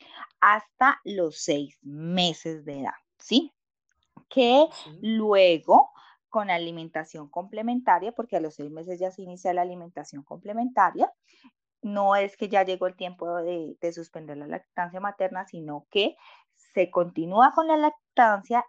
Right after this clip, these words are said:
Speaker 1: y la alimentación, como bien su nombre lo dice, es complementaria, ¿sí? Y que se
Speaker 2: Sí.
Speaker 1: recomienda amamantar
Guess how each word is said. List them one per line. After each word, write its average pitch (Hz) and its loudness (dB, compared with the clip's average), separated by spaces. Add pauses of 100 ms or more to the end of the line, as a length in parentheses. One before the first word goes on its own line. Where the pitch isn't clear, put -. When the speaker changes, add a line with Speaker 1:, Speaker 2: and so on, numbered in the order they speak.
Speaker 1:
y 208 -14
la 190 -2
alimentación, 175 -8
como 220 -4
bien 175 -12
su 185 -20
nombre 214 0
lo 226 -2
dice, 214 -4 (160)
es 165 -4
complementaria, 180 0 (180)
¿sí? 247 0 (440)
Y 285 4
que 277 2
se 285 -2
Speaker 2:
Sí. 254 6
Speaker 1:
recomienda 175 -2 (120)
amamantar 233 4